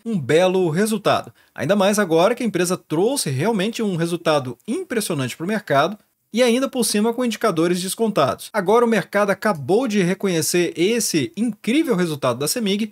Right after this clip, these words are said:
e na semana passada as ações chegaram a valorizar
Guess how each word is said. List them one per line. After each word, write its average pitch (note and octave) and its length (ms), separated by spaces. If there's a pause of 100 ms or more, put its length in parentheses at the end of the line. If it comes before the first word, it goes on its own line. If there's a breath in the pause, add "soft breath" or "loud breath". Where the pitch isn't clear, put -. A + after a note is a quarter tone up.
e B3+ 60
na C4 100
semana F3 440
passada E3+ 580
as A#3+ 160
ações G#3+ 260
chegaram F#3 300
a - 20
valorizar E3 560